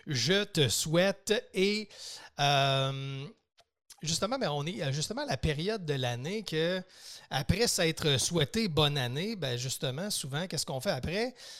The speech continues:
Ça va être la période des résolutions.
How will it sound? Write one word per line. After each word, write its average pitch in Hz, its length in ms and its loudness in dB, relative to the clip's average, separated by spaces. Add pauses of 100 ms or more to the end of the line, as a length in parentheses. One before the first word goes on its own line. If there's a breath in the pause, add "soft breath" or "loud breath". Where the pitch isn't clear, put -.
Ça 139 200 2
va 196 100 4
être 240 120 0
la 147 100 4
période 180 680 2
des 160 380 2 (140)
résolutions. 151 880 -2